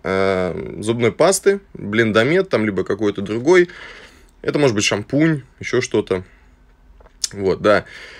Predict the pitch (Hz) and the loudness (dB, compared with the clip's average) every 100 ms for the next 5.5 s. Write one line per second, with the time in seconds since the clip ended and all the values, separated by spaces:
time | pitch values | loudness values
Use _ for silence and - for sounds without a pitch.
0 | - - - 110 110 107 107 104 92 - | -20 -6 4 6 8 10 8 6 0 -12
1 | _ _ _ _ - _ _ _ _ _ | _ _ _ _ -20 _ _ _ _ _
2 | _ _ _ _ _ - - 123 113 131 | _ _ _ _ _ -12 -2 2 4 4
3 | 131 131 139 131 135 196 208 202 190 _ | 4 4 2 2 2 6 6 4 0 _
4 | _ _ _ _ _ _ _ - 104 101 | _ _ _ _ _ _ _ -12 -2 -2
5 | - 104 185 185 160 | -2 0 0 0 -6